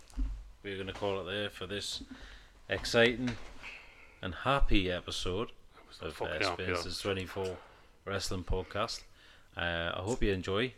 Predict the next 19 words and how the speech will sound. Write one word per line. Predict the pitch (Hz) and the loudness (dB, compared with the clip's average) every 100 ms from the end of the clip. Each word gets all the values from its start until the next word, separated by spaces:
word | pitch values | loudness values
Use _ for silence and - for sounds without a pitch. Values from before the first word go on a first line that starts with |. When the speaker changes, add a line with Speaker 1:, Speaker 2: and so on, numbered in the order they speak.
| - - | -14 -4
Speaker 1:
Um, | 95 95 92 92 90 - - - - - - - - - - - - - - - - | 0 0 -2 -4 -6 -8 -14 -20 -20 -20 -20 -20 -20 -20 -20 -20 -20 -20 -20 -16 -2
if | 110 - | -2 0
you | 117 | -2
follow | - 135 135 135 | 2 4 6 6
us | 113 - | 4 0
on | 117 113 113 104 104 98 95 92 87 85 - - - - - - - | -2 0 2 2 2 -2 -6 -8 -8 -10 -14 -20 -20 -20 -20 -20 -8
Twitter, | - 98 127 - - | -4 0 -2 -4 -8
which | 85 - - | -8 -8 -4
my | 90 87 - | -2 -2 -2
at | 95 98 - | -4 -4 -8
is | 104 87 | -10 -10
Spencer | - 95 95 - | -6 -4 -4 -8
twenty-four | - 98 76 - 98 104 - - - - | -6 -6 -6 -8 -6 -4 -6 -16 -20 -12
and | 85 85 85 80 | -6 -6 -6 -8
Dan's | - 92 90 82 | -4 -4 -4 -8
is | 87 82 - - - - - | -8 -8 -10 -16 -20 -20 -4
at | - 98 - - | 0 0 0 -6
Ren | 101 90 87 | -2 -2 -2
Gershi. | 92 95 - 123 | -2 0 -2 -6